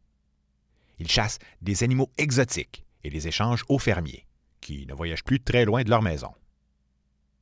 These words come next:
Pour les nomades, les distances se mesurent en temps. Par exemple, tel village est à trois jours de marche. Et lorsqu'ils rencontrent un autre groupe, ils doivent les traiter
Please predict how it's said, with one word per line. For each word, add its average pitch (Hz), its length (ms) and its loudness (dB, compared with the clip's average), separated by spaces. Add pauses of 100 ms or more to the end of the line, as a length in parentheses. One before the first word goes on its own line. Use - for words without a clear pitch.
(400)
Pour 104 120 2
les 101 100 2
nomades, 117 400 0 (260)
les 92 140 0
distances 147 440 0
se - 100 -2
mesurent 101 400 2
en 104 160 -2
temps. - 220 -6 (680)
Par - 100 -8
exemple, 80 400 -6 (380)
tel 151 160 4
village 110 500 0
est 82 160 -10
à 73 60 -6
trois 135 340 4
jours 127 160 4
de 104 80 4
marche. - 400 -6 (760)
Et 92 120 2
lorsqu'ils 113 260 4
rencontrent 117 480 4
un 101 200 2
autre 147 280 4
groupe, 110 320 2 (400)
ils 98 80 0
doivent 113 160 8
les 110 100 6
traiter 117 300 2